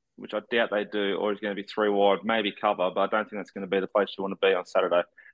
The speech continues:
Attrition, Jay Fry, big race, it's a risk.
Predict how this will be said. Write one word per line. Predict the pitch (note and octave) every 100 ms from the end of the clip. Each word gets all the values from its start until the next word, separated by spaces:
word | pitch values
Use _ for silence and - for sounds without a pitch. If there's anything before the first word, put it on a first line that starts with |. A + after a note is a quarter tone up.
| _
Attrition, | A2+ - D3 C#3+ C#3 B2
Jay | B2+ A#2+ A#2
Fry, | - A#2 A2+ A2
big | A#2+ G#2
race, | G#2+ G2+ G#2 -
it's | G2
a | F#2
risk. | G2+ C#3